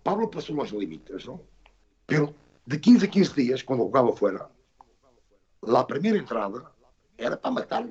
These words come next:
¿Y, y por qué que era la primera? Porque nunca levaba una roja.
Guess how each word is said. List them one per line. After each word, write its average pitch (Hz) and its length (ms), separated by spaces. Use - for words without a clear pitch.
¿Y, - 60
y - 360
por 156 140
qué 214 140
que 208 100
era 202 120
la 190 100
primera? 98 560
Porque 160 360
nunca 175 760
levaba 127 340
una 120 120
roja. - 340